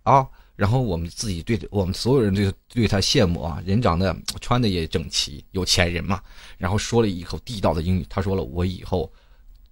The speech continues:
当我上了高中，我可能就不要，就不会跟你们在一块儿了。”我说：“为什么呀？”“呃，我要走了。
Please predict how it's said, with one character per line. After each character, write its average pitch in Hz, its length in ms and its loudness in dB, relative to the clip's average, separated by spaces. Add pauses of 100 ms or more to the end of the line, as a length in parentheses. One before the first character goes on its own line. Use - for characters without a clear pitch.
(160)
当 131 160 4
我 78 140 0
上 123 200 0
了 80 80 -2
高 123 200 0
中， 131 260 -2 (540)
我 87 120 2
可 90 140 0
能 82 120 -2
就 85 120 -2
不 - 160 -8
要， - 200 -12 (200)
就 98 140 -2
不 - 160 -8
会 107 140 -2
跟 104 120 0
你 92 60 2
们 78 80 -2
在 87 120 0
一 87 40 -2
块 - 180 -2
儿 - 100 -4
了。” - 60 -18 (140)
我 87 160 -2
说 92 140 0
：“为 151 240 2
什 87 80 0
么 85 80 0
呀 98 140 -2 (420)
？”“呃， 87 300 2
我 85 140 -2
要 101 140 2
走 - 280 -2
了。 73 160 -8